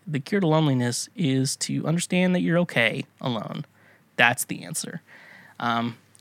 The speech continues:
number two, it sounds like, um, the situation that I am reading here, that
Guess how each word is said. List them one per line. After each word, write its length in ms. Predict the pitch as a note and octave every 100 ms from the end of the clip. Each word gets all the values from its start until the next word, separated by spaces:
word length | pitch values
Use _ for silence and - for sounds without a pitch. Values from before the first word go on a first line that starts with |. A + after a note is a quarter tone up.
| -
number 240 | G3+ B3+
two, 460 | F3 - F#3 A#3 A#3+
it 180 | C#3 C3
sounds 600 | - E3 F#3 B3 A3+ D#3
like, 720 | C#3 B2 A2+ B2+ A3 - - - _ _ _ - - - _ _ -
um, 400 | C#3+ C3+ C#3 C3+
the 120 | C3
situation 840 | - D#3+ D3 D3+ C#3 C3 C3 D3 C#3+
that 160 | C3 -
I 140 | D#3 D3
am 180 | D3
reading 400 | C#3 C3+ B2+ B2+
here, 560 | A2 - B2 B2 - D#4+ _ - - - _ _ C#3+
that 560 | A2+ C#3 B2+ A#2 B2